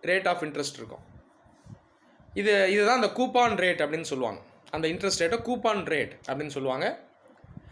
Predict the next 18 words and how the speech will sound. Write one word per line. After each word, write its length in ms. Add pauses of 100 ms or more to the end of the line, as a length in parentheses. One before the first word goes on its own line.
(160)
அந்த 220
பாண்டில் 460
கிடைக்கக்கூடிய 440
லாபம் 420
தான் 300 (240)
ஈல்டு 440
அப்படின்னு 240
சொல்லக்கூடியது. 360
ஈல்டு, 380
லாபம். 460 (260)
இதுதான் 360 (1300)
பாண்டில் 340
நமக்கு 320
கவனிக்கக்கூடிய 320
விஷயம், 320
இதுல 40
ரிஸ்க் 440
கம்மி. 460